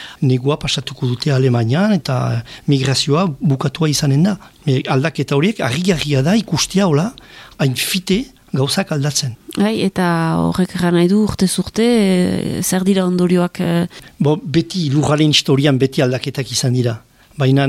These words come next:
Speaker 1: bai abereak, baita ere landareak, beti adaptatu dira, adaptatu. Gero izan dira krisia ekologiko haini-, hainitz, eh?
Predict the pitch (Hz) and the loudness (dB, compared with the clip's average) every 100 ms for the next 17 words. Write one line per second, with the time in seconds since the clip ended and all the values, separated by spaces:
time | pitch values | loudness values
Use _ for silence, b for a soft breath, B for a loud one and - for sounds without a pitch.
0 | 135 165 135 131 120 127 127 120 135 117 | 0 0 0 0 0 0 0 -2 -2 -2
1 | 117 131 123 123 123 127 127 156 - 131 | 0 2 2 2 0 0 0 -2 -2 0
2 | 151 156 135 131 135 - 135 120 110 - | 2 2 0 -4 -6 -6 -6 -4 -6 -8
3 | - - 151 113 - 117 135 113 117 139 | -18 -10 -4 -4 -4 -2 0 0 2 2
4 | 135 123 113 135 123 - - - 120 131 | 2 0 0 0 -2 -4 -4 -2 -2 -2
5 | 113 117 120 156 113 123 180 - 113 117 | -4 -6 -4 -2 2 4 2 0 0 2
6 | 151 185 151 127 | 2 2 0 -2